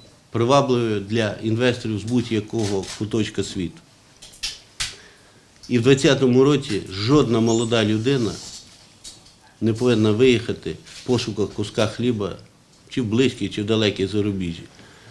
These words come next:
Ми всі повинні знайти свій кусочок хліба на рідній землі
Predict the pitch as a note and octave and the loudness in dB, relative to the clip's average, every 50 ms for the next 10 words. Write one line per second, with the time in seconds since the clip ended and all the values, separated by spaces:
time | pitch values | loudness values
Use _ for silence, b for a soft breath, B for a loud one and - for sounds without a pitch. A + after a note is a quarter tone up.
0 | B B - - - - - - - _ - - G#2+ A#2 A#2 G2+ - - D3+ F3 | B B -20 -20 -20 -20 -20 -20 -20 _ -4 0 2 2 2 2 0 -2 -4 -4
1 | G3 G#3 F#3+ - - - G#2+ G#2+ B2 A#2+ G#2+ A2+ A2 A2+ A2+ A2+ A2 C3 C3 A#2+ | -4 -6 -8 -12 -8 -4 0 2 4 4 4 4 4 4 2 0 0 0 -2 -2
2 | - - A2+ A2 A2 G#2+ - - A2+ G#2+ - G2+ - - C3 C3+ C3+ B2 A2 A2 | -2 -4 -6 -4 -6 -6 -4 -4 -4 -4 -4 -6 -6 -4 -4 -2 -2 0 0 2
3 | A2+ A2+ A2+ A2+ G#2+ A2 G#2+ G#2 G2 - G#2+ G2+ G#2 B2 D3+ F3 F#3+ | 2 2 2 2 2 2 0 0 0 -2 -2 -2 0 0 0 0 -2